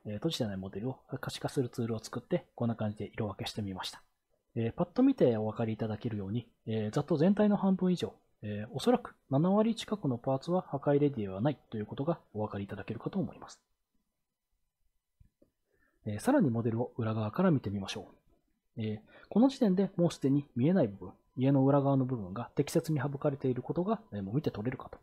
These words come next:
思います。えー、そして破壊レディでない部分を可視化するとこうなります。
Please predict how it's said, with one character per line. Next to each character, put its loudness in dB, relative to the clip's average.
思 -6
い -16
ま -12
す。 -20
え -2
ー、 -8
そ -4
し -4
て 0
破 -8
壊 4
レ 4
デ 0
ィ 2
で -2
な 0
い 0
部 -4
分 -6
を -10
可 -10
視 -8
化 -4
す -6
る -4
と -6
こ 0
う 4
な -2
り -8
ま -12
す。 -18